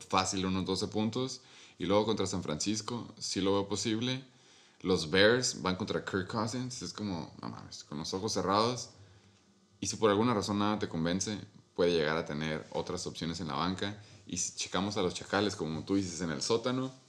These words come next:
su first pick está en bye y aparte no estaba produciendo tanto que digamos. La defensiva de los secondary y de los Packers es buena, entonces contra su ala uno está cabrón, sobre todo con un, este, quarterback rookie.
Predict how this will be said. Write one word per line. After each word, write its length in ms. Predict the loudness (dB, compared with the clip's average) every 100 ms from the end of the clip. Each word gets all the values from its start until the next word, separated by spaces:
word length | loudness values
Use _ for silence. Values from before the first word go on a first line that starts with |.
| _ _ _
su 180 | -4 -2
first 300 | 2 2 2
pick 200 | -2 -2
está 180 | 0 0
en 100 | 4
bye 280 | 4 4 2
y 40 | -2
aparte 320 | 0 0 0
no 80 | -4
estaba 320 | 0 0 0
produciendo 360 | 0 0 -4 -6
tanto 240 | -6 -4
que 80 | -2
digamos. 580 | 0 0 0 -2 -6 -12 -20 -20 -18 -4
La 160 | 0
defensiva 840 | 0 -2 -4 2 4 4 2 -2 -8 -20 -20 -4
de 120 | -2
los 120 | 0
secondary 560 | 2 2 2 2 4 6
y 40 |
de 100 | 4
los 160 | 2 -2
Packers 580 | 0 0 2 -4 -6 -8
es 220 | -6 -4
buena, 360 | 2 2 4 0
entonces 380 | -4 -4 -4 -2
contra 320 | -2 0 0
su 220 | -2 2
ala 220 | 2 4 2
uno 400 | 2 2 0 -4 -14 -20 -20 _ _ _ _
está 220 | -2 0
cabrón, 480 | 4 6 6 4 0 -8 -20 _ _ _
sobre 240 | -2 0
todo 180 | 4 4
con 140 | 4 0
un, 400 | 2 2 0 -4 -14 -6
este, 720 | -4 -4 2 2 4 2 0
quarterback 400 | -2 4 4 4
rookie. 500 | 4 0 2 -2 -2